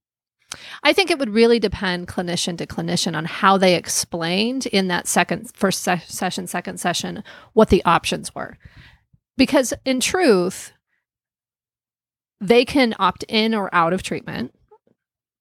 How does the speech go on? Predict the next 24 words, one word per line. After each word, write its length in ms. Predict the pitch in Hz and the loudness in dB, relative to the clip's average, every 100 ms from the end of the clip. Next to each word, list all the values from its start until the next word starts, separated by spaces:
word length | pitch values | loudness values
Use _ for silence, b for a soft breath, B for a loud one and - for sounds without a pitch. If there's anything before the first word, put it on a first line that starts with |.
| _ | _
I 60 | 208 | 2
think 220 | 220 214 | 2 2
they, 120 | 208 | 4
there's 340 | 190 - 190 185 | 2 4 2 2
potentially 920 | - - - 302 - 233 196 185 185 - - | -2 -2 -2 0 0 2 4 4 0 -6 -14
specific 680 | - - - 208 - 269 254 | -10 -12 -4 0 2 2 0
times 360 | - 202 190 190 | 0 0 2 0
when 120 | 185 | 0
they 100 | 175 | 0
can 140 | 190 | 0
opt 240 | - 170 - | -2 -2 -2
into 220 | 170 196 | -2 -2
a 60 | 165 | -2
specific 500 | - 175 185 - - | -2 -2 -2 -4 -4
program 360 | 202 175 156 | -2 0 -2
or 80 | 156 | -2
not. 420 | 160 196 170 160 b b b b b b b _ _ _ _ _ _ _ _ | 2 2 2 0 b b b b b b b _ _ _ _ _ _ _ _
But 460 | 339 339 220 180 - _ _ _ - | 2 4 4 4 0 _ _ _ 0
I 80 | 214 | 2
think 220 | 254 226 | 2 -2
in 80 | 185 | -2
reality, 600 | 180 185 277 233 185 175 | 0 2 2 2 2 2
I 100 | - | 0
think, 300 | 202 226 - | 2 0 -4